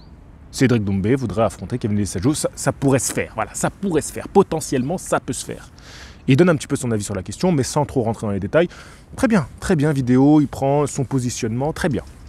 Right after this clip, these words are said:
Rien à redire sur la vidéo, allez la voir, de toute façon je vous mettrai le lien en, en commentaire. Du coup moi j'ai envie de réagir à ça, évidemment. Et sort la vidéo de Cédric Doumbé hier aussi. Bon bah très bien, je vais aller regarder ça,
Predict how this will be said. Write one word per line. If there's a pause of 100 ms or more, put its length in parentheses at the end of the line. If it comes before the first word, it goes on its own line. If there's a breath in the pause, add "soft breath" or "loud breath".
(1040 loud breath)
Rien
à
redire
sur
la
vidéo,
allez
la
voir,
de
toute
façon
je
vous
mettrai
le
lien
en,
en
commentaire. (400 loud breath)
Du
coup
moi
j'ai
envie
de
réagir
à
ça, (280)
évidemment. (680 loud breath)
Et
sort
la
vidéo
de
Cédric
Doumbé (100)
hier
aussi. (600)
Bon
bah
très
bien, (100)
je
vais
aller
regarder
ça,